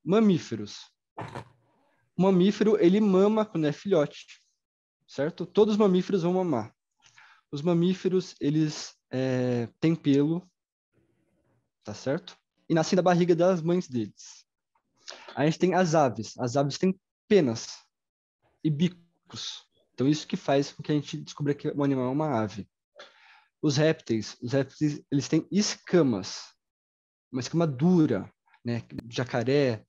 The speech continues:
da cobra, do, da tartaruga. E aí a gente tem os anfíbios,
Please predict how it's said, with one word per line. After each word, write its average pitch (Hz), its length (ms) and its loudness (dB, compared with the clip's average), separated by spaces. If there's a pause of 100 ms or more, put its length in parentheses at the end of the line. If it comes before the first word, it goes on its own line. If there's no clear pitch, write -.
da 117 120 -6
cobra, 113 680 -2 (500)
do, 123 200 -2
da 139 120 0
tartaruga. 123 760 -2 (1120)
E 143 100 0
aí 139 200 6
a 143 40 4
gente 147 220 0
tem 135 340 0 (440)
os 151 160 0
anfíbios, 180 840 -2